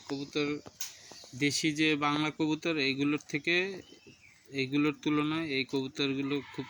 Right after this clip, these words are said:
চালাক, এগুলো ধরা যায় না। মানে, হাত ধরার কোনো ফান যদি আপনি পাতেন না, তাহলে তারা বুঝতে পারে যে আমাকে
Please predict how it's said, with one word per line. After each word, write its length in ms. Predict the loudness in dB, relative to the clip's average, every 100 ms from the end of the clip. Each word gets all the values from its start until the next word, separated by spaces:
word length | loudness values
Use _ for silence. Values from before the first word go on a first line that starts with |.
| -2
চালাক, 340 | -2 0 -2 -4 -20 -20 -10
এগুলো 240 | -4 0 -2 -2
ধরা 200 | -2 0 0
যায় 140 | -2
না। 60 | -6 -12 -18 -20 -20 -14
মানে, 180 | -8 -8 -10 -20 -20 -20 -20 -6
হাত 220 | 0 0 -2 -20 -14 -14 -14 -20 _ -20 -20 -20 -20 -20 -20 -8 -2
ধরার 300 | 0 0 0
কোনো 180 | 0 2 0 -2
ফান 240 | -2 0 0 0
যদি 160 | 0 0 -2
আপনি 180 | -2 -6 -4
পাতেন 260 | -6 -4 -4 -4
না, 60 | -4 -4
তাহলে 260 | -2 -2 -2
তারা 160 | -2 0 -2
বুঝতে 220 | -4 -2 -2
পারে 160 | -2 -2
যে 60 | -4 -4
আমাকে 240 | -6 -6